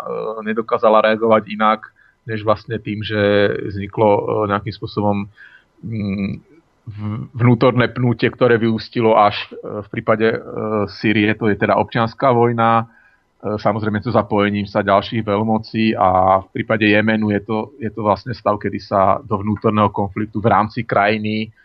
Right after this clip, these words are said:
vlastne zapojila zvonku, e,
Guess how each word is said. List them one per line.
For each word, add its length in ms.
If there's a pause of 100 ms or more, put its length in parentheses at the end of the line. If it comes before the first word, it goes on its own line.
(1000)
vlastne 320
zapojila 880
zvonku, 720
e, 0